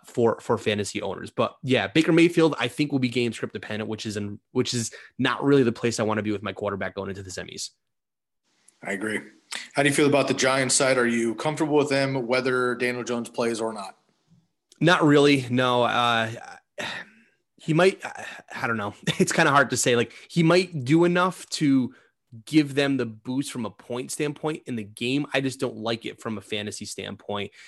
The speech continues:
Speaker 1: Not in love with the Evan Ingram play. Sterling Shepard really was nowhere to be found last week. So, ugh, yeah, not feeling, not feeling the, uh, the talent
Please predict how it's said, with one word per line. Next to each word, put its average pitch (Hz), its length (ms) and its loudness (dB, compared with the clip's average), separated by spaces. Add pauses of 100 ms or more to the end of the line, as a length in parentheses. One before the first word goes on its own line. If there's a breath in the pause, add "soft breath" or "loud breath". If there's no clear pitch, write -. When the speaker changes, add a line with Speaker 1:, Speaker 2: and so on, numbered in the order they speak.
(160 loud breath)
Speaker 1:
Not 127 180 4
in 143 80 2
love 123 200 4
with 117 100 0
the 113 120 -2
Evan 113 200 0
Ingram 107 320 -2
play. 107 420 -4 (300 soft breath)
Sterling 139 400 0
Shepard 120 340 -2
really 113 220 -2
was 113 160 -4
nowhere 110 180 -2
to 110 80 -2
be 107 100 -4
found 107 320 -6
last 110 300 -8
week. 107 300 -6 (380 soft breath)
So, 110 520 0 (120)
ugh, 139 200 0 (120)
yeah, 117 380 2
not 135 240 0
feeling, 139 380 2
not 165 240 0
feeling 156 340 4
the, 131 240 2
uh, 113 140 0
the 113 80 -4
talent 120 520 -4